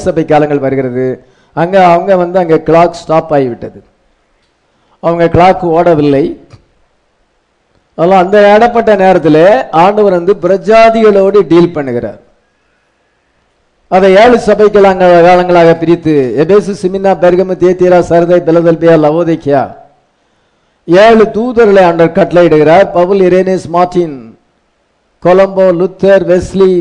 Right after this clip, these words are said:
பிரதர் பென்காம், இப்படி ஏழு ஊழியக்காரர்களை கொண்டு கொண்டு ஒவ்வொரு காலத்துக்கும் ஒரு ஸ்-, ஒரு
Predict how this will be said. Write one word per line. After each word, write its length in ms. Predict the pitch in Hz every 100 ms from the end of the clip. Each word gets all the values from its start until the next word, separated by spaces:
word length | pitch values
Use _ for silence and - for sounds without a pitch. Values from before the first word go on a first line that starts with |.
| -
பிரதர் 320 | 160 156 139 156
பென்காம், 440 | 180 170 175 156 - - _ _ _
இப்படி 340 | - 170 170 180 160 170
ஏழு 280 | 208 247 233
ஊழியக்காரர்களை 540 | 196 202 190 180 170 160 160
கொண்டு 300 | 151 156 143
கொண்டு 240 | 143 175 214
ஒவ்வொரு 280 | 170 180 214 214
காலத்துக்கும் 600 | 214 220 214 214 220 202
ஒரு 100 | 180 -
ஸ்-, 120 | - _ _ _
ஒரு 100 | 165